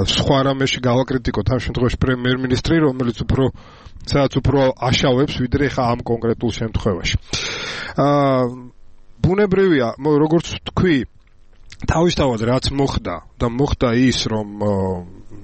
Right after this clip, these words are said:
სომხურმა საზოგადოებამ თავისი ძალა აჩვენა, აჩვენა ის, რომ ის არ მიიღებს, ე, მოდი ასე ვთქვათ, უპატივცემულობას პოლიტიკოსების მხრიდან და კერძოდ სარგისიანის მხრიდან.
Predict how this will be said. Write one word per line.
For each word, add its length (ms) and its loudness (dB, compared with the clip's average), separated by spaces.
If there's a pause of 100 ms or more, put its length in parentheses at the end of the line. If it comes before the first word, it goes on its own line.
(100)
სომხურმა 540 0
საზოგადოებამ 800 0
თავისი 360 -2
ძალა 400 2
აჩვენა, 540 0
აჩვენა 480 0
ის, 300 2
რომ 260 -2
ის 340 2
არ 280 2
მიიღებს, 640 0
ე, 680 -6
მოდი 240 0
ასე 160 2
ვთქვათ, 260 -2
უპატივცემულობას 1120 2
პოლიტიკოსების 840 0
მხრიდან 640 0
და 80 2
კერძოდ 400 -2
სარგისიანის 720 0
მხრიდან. 420 0